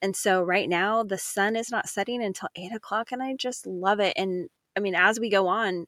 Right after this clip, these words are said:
it'll still be light into, like, late in, after nine o'clock. So this is a great time of year. Get to watch the sunsets over the beach. I know,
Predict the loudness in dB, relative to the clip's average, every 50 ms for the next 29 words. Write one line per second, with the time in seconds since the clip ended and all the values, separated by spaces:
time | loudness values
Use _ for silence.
0 | _ -2 0 2 2 2 2 0 -2 -4 -4 -2 -2 -2 0 0 -2 0 0 0
1 | 0 0 -2 -4 -6 -6 -6 -6 -6 -4 -4 -2 -2 -2 -2 -4 -6 -8 -12 -6
2 | -2 2 2 2 2 0 -4 -6 -8 -8 -6 -4 -4 -4 -4 -6 -6 -6 -4 -4
3 | -6 -8 -8 -4 -4 -4 -4 -4 -6 -6 -8 -2 0 0 0 0 -2 -4 -8 -8
4 | -14 -18 -18 -16 -16 -16 -16 -18 -18 -20 _ _ 6 6 8 8 6 8 10 10
5 | 8 8 6 4 0 0 0 0 2 2 4 6 6 6 8 6 6 4 2 -2
6 | -10 _ _ -2 -2 0 0 0 0 0 -4 -8 -8 -8 -8 -2 2 2 4 4
7 | 2 0 0 2 4 4 4 4 2 2 0 0 0 0 0 -2 -4 -4 -2 -2
8 | 0 2 2 0 0 0 -4 -6 -4 -2 -2 0 0 0 -2 -2 -2 -2 -2 -4
9 | -6